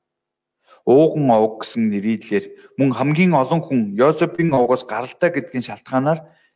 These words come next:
тэд газар нутгийг амархан олж авахыг хүссэн. Харин Йошуа тэдний байдлыг мэдсэн юм.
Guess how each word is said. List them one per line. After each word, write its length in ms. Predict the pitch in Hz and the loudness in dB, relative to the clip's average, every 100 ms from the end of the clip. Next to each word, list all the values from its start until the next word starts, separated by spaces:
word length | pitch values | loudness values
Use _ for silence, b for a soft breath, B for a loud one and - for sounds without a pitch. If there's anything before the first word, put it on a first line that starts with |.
| _ | _
тэд 520 | 160 175 - - - - | -2 -2 -4 -18 -20 -6
газар 320 | 127 135 190 | -2 0 2
нутгийг 680 | 170 143 - 190 - - - | 0 0 2 2 2 -10 -6
амархан 480 | 110 120 139 175 165 | 0 0 0 0 -2
олж 200 | 120 117 | -2 -4
авахыг 400 | - - 160 - _ | -10 -8 -8 -10 _
хүссэн. 440 | _ - - - - _ _ _ _ _ _ _ _ _ _ | _ -20 -14 -14 -14 _ _ _ _ _ _ _ _ _ _
Харин 240 | - 196 185 | 0 2 4
Йошуа 400 | 165 185 196 185 | 6 6 4 4
тэдний 340 | 156 147 170 | 2 2 0
байдлыг 720 | 165 120 113 - 160 - - - | 2 0 -2 -4 -4 -4 -20 -18
мэдсэн 400 | 95 - - | -18 -14 -12
юм. 40 | 95 | -12